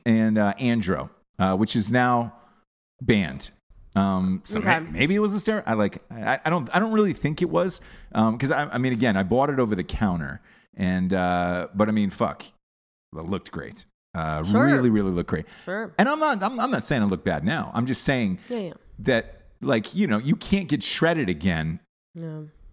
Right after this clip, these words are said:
Speaker 1: uh, wi-, without, I mean, it being your entire life.
Speaker 2: Your entire life.
Speaker 1: And my, my biggest issue with steroids, uh, is, is the fact that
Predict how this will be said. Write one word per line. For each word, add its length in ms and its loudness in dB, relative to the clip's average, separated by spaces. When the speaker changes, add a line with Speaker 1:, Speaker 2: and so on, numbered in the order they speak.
Speaker 1:
uh, 80 -8
wi-, 240 0
without, 720 0
I 60 2
mean, 200 0
it 200 -2
being 240 2
your 200 2
entire 440 0
life. 400 -10
Speaker 2:
Your 100 -8
entire 380 -8
life. 360 -16
Speaker 1:
And 640 0
my, 240 2
my 180 2
biggest 360 0
issue 300 0
with 120 0
steroids, 800 0
uh, 60 -4
is, 540 0
is 180 2
the 80 2
fact 460 0
that 400 0